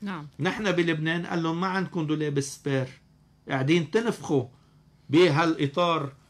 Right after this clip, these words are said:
Speaker 2: تبع المصارف."
Speaker 1: اهترى.
Speaker 2: تبج. ومش محضرين البورصة، لأنه كنا كتير إشي، يعني، طرحنا مشاريع كان دائمًا تعرقل، لأنه كان دائمًا توجيه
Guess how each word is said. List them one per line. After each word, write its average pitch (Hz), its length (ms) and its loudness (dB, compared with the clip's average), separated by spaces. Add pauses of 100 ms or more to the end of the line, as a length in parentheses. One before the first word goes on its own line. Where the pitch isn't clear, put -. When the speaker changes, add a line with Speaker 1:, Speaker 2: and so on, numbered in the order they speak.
(220)
Speaker 2:
تبع 139 240 0
المصارف." 135 840 -2 (140)
Speaker 1:
اهترى. 160 440 -8 (160)
Speaker 2:
تبج. 196 420 0 (960)
ومش 156 360 0
محضرين 202 640 0
البورصة، 202 640 -4 (520)
لأنه 120 360 -4
كنا 156 720 -2 (160)
كتير 214 280 0
إشي، 160 200 -4
يعني، 139 240 -4
طرحنا 139 420 -4
مشاريع 127 440 -6
كان 170 240 -8
دائمًا 170 240 -4 (320)
تعرقل، 151 600 2
لأنه 156 500 -2 (520)
كان 160 240 2
دائمًا 147 520 0
توجيه 143 540 2